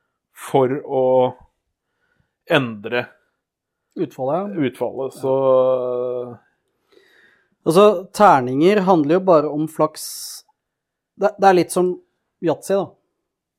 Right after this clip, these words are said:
Speaker 2: Eh, hvis du spiller tungen yatzy, så er det hundre prosent flaks. Men hvis du spiller åpen, eller hva det nå heter,
Speaker 1: Ja.
Speaker 2: så er det ikke hun-, da er det langt ifra hundre prosent flaks. Da handler det om å se strategiene du kan
Speaker 1: Og, og
Speaker 2: få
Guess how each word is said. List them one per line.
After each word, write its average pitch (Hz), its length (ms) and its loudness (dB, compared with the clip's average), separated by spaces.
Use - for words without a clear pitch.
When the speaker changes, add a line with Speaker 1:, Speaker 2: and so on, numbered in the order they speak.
Speaker 2:
Eh, 156 240 -2
hvis 151 100 -10
du 165 80 -18
spiller 165 240 -8
tungen 143 320 -6
yatzy, 127 320 -8
så 156 140 -6
er 143 80 -4
det 143 80 -4
hundre 131 180 -4
prosent 120 240 -14
flaks. - 300 -14
Men 156 100 -4
hvis 147 140 -6
du - 20 -12
spiller 147 460 -4
åpen, 175 460 -4
eller 147 200 -8
hva 139 100 -2
det 139 80 -4
nå 139 80 -4
heter, 135 300 -8
Speaker 1:
Ja. 120 140 -6
Speaker 2:
så 175 220 4
er 156 100 6
det 139 120 -2
ikke 160 120 -4
hun-, 151 160 -2
da 147 140 0
er 131 80 0
det 147 140 0
langt 139 340 -4
ifra 175 220 4
hundre 160 240 -4
prosent 135 240 -12
flaks. - 240 -12
Da 139 140 -8
handler 127 240 -4
det 123 80 -8
om 131 80 -10
å - 20 -12
se - 320 -12
strategiene 135 560 -12
du 123 100 -14
kan 131 220 -14
Speaker 1:
Og, - 0 -
og 131 240 2
Speaker 2:
få 139 160 -2